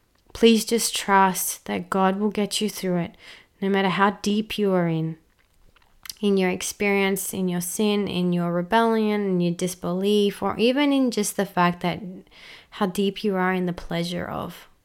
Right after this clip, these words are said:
whatever it is that you're in now. I just beg that you trust God, that He'll help you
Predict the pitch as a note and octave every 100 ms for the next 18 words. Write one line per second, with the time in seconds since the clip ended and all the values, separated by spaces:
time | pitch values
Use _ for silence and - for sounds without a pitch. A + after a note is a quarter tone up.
0 | _ - F#3 F#3 F3 F3 F3 F3 F3 F#3
1 | - F3+ F3 F3 F3 F3+ F3+ - _ -
2 | - - _ _ _ _ F#3 F3+ F#3+ F#3
3 | - _ _ _ _ _ - - - -
4 | G3 A3 - F#3+ - - G#3 F#3+ F3+ -
5 | - - - - - - - _ _ _
6 | _ _ - G3+ F3+ - G3 F#3 D#3+ -
7 | G#3 A3 - A3+ A#3 A3+